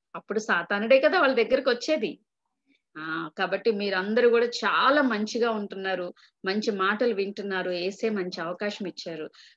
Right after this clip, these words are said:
కాబట్టి ఏం చేయాలంటే ప్రతి నిమిషము, every minute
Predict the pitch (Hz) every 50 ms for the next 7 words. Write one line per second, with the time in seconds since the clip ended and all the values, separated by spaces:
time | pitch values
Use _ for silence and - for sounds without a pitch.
0 | _ _ - 175 175 202 214 277 269 277 - 277 226 190 180 185 214 233 - 247
1 | 226 202 196 185 165 151 147 156 - - 156 147 - _ _ - 254 269 262 -
2 | _ _ - 302 277 269 262 - - - - - _ - 202 202 202 220 226 240
3 | 285 330 285 - 320 254 220 190 180 180 165 _ _ _ - - 220 233 226 226
4 | 226 233 320 311 262 240 226 247 247 262 294 294 302 - - 185 175 208 262